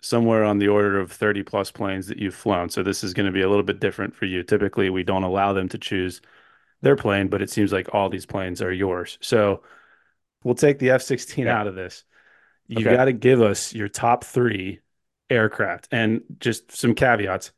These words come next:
Speaker 1: It can be any point in history, um, and it can be, we, we've had to now open this up. It can be any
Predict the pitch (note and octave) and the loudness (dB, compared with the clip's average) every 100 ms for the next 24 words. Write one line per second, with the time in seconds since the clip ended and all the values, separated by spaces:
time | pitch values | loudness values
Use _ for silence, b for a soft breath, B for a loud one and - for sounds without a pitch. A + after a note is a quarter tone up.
0 | _ A#2+ - A2+ A#2 C3+ D3 E3 - B2+ | _ -4 0 2 4 4 4 0 -4 2
1 | C#3 D3+ D3+ D#3+ E3+ B2+ - A2+ B2 - | 4 4 2 2 2 -2 -2 -6 -6 -8
2 | b b b b b b - A#2 A2 G2+ | b b b b b b -4 0 2 0
3 | F#2+ - A2 A2 A2 A2+ G#2+ A2 A2 A2 | -2 -6 -2 -2 0 -2 2 4 4 2
4 | G#2 _ _ _ _ _ _ _ - A#2 | -2 _ _ _ _ _ _ _ -4 -2
5 | B2+ A#2+ G#2+ C3 A#2+ A#2 A2 A2+ A2 G#2+ | 4 4 4 2 4 4 4 2 0 -4
6 | - G#2+ F#2 G2+ A#2+ G#2 A2 A2 G#2+ A2+ | -2 -2 -4 -6 -8 -4 -2 2 2 2
7 | A2 G2+ | 2 0